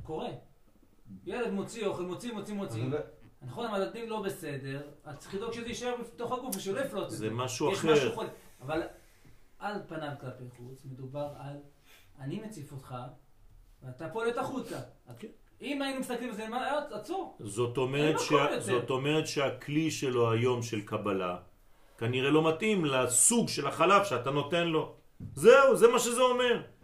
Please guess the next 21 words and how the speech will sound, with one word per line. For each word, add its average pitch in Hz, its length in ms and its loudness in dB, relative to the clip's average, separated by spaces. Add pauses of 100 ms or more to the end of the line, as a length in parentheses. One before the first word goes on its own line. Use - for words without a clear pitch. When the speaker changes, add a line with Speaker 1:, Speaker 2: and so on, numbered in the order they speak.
(1000)
Speaker 1:
אז 135 180 -2
Speaker 3:
אתה 220 140 10
תתעקש 214 600 8
ותכניס 196 460 4
לו 226 80 12
אותו 233 260 12
חלב, 160 420 8
הוא 220 100 4
יפלוט 285 300 4
עוד 349 140 10 (100)
פעם, 254 200 8
אז 196 100 6
מה 240 120 6
עשית? 196 360 6 (800)
אז 175 200 8
אתה 220 160 8
הולך 262 200 8
לרופא, 240 380 10
הוא 180 160 12
אומר 233 180 6
לך, 220 280 4